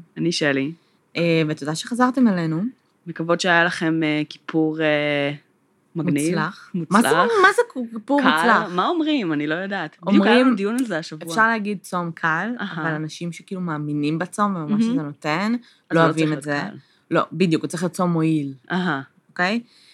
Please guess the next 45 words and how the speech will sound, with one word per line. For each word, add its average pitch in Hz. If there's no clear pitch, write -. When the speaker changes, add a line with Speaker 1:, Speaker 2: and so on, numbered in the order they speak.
Speaker 2:
אה, 165
זאת 151
אומרת, 160
אתה 143
אמור, 170
אה, 165
לא 180
אמור 202
להיות 190
לך 185
Speaker 1:
אהה. 202
Speaker 2:
קל, 294
אבל 285
צריך, -
לא 165
יודעת, 156
אלוהים 156
סולח 151
או 151
משהו. -
Speaker 1:
למרות 226
שהייתה 262
לי 269
שיחה 220
השבוע 190
עם, 175
אה, 165
עם, 156
אה, 151
מישהי 180
שהיא 170
כן 262
מאמינה, 190
והיא 151
צמה 233
וזה, 196
והיא 175
דיברה 240
על 233
זה 240
שבעצם 220
יום 214
כיפור 226
הוא 208
לא, 220